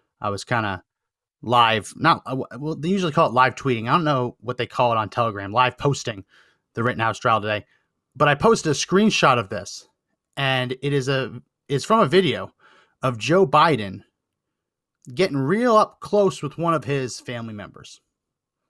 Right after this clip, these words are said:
And it's, it's incredibly creepy. I've been around a lot of grandparents who, who hug their grandchildren, uh,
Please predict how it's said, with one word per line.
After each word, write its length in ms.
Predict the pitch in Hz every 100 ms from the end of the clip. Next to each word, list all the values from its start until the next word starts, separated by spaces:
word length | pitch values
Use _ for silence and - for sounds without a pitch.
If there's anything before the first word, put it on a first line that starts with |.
| _ _ _ _ -
And 100 | 139
it's, 120 | -
it's 180 | 139 151
incredibly 400 | - 147 123 120
creepy. 400 | 123 104 - - _ _ _ _ _ _ _ _ _
I've 280 | 123 127 113
been 160 | 147 160
around 280 | 160 160
a 60 | 147
lot 180 | 143 143
of 100 | 117
grandparents 680 | 143 151 147 151 151 143 -
who, 260 | 123 117 - _ _
who 100 | 120
hug 240 | 143 151
their 140 | 123 127
grandchildren, 800 | 127 147 139 160 147 147 147 147 _ _ _ _ _ _ _ -
uh, 160 | -